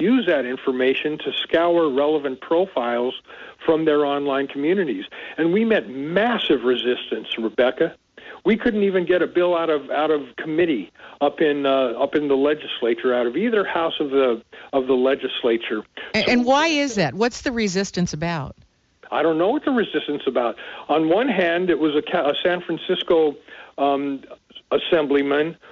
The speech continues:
Speaker 1: who headed the Public Safety Committee, a fellow named Amiano, Tom Amiano, who felt that it was a, there was an anti-gay,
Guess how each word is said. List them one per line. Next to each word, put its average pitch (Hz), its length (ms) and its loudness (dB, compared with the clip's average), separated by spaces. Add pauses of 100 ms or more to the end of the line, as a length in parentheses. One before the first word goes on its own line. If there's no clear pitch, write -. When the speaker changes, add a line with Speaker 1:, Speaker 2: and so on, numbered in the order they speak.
(300)
Speaker 1:
who 147 540 2
headed 165 440 0
the 139 80 -6
Public 151 360 -2 (120)
Safety 185 320 0
Committee, 135 400 0
a 135 40 0
fellow 151 280 0
named 139 220 0
Amiano, 139 640 0
Tom 139 280 -2
Amiano, 135 720 0 (300)
who 160 180 2
felt 180 260 2
that 175 160 4
it 170 120 0
was 160 240 0
a, 156 280 2
there 156 160 0
was 156 200 0
an 156 180 -2
anti-gay, 165 1120 0